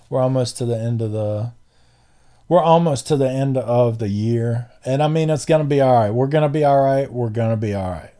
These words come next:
Let me just tell you that. You know, I know that sometimes I take a negative tone on this podcast, but overall, I really, I really try to look at life positive, man. And I really do believe that everything will be all right. There's a lot going on, man.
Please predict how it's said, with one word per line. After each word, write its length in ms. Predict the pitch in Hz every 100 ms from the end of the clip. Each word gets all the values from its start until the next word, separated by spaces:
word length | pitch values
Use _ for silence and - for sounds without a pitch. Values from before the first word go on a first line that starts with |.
| -
Let 100 | 117
me 120 | 117
just 220 | 104 101
tell 200 | - 85
you 140 | 85 80
that. 300 | 90 90 - _
You 160 | 131 131
know, 260 | 131 131 123
I 120 | 123
know 360 | 135 151 151
that 340 | 143 139 120 - - - - - _
sometimes 680 | - - 190 160 170 156 147
I 120 | 131
take 240 | 120 139 131
a 80 |
negative 440 | 117 120 120 117 110
tone 260 | 123 113 113
on 160 | 110
this 140 | 110 -
podcast, 540 | 117 110 104 117 117
but 160 | 139 135
overall, 680 | 165 170 151 139 135 139
I 40 | 143
really, 420 | 160 147 139 131
I 140 | 143
really 720 | 151 123 131 135 131 123 127 - - - - _
try 320 | - 131 123 120
to 80 |
look 240 | 117 117 113
at 140 | 110
life 300 | 107 104 98
positive, 440 | 104 98 90 98 95
man. 320 | 101 101 101
And 200 | 110 131
I 80 | 143
really 340 | 151 160 156
do 180 | 151 156
believe 440 | 147 143 147 143
that 180 | 135 127
everything 460 | 131 139 123 131 123
will 100 | 117
be 160 | 120
all 160 | 117 113
right. 240 | 113 113
There's 180 | 139 165
a 60 | 143
lot 340 | 117 113 110
going 280 | 98 98 95
on, 300 | 90 87 87
man. 360 | 90 90 90